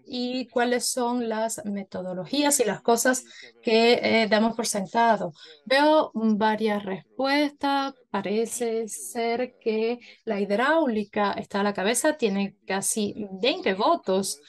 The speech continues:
La segunda son biocombustibles sólidos y la tercera es la solar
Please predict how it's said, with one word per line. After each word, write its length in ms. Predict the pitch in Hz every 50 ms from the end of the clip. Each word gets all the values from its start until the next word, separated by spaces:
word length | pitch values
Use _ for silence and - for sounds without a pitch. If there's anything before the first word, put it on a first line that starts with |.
| - - - -
La 100 | - 220
segunda 540 | 208 - 220 208 214 214 220 233 247 247 254
son 460 | 233 - - - 233 214 220 233 240
biocombustibles 640 | 220 220 208 196 190 196 - - 208 190 190 196 -
sólidos 640 | - 320 330 330 330 320 302 311 311 311 311 - - - - - - _
y 180 | - 262 262 262
la 200 | 262 277 294 294 294
tercera 760 | - 190 196 202 180 - - - 220 214 214 220 247 240 -
es 140 | 233 220 -
la 140 | 226 226 233
solar 420 | 226 - 214 196 202 208 254 -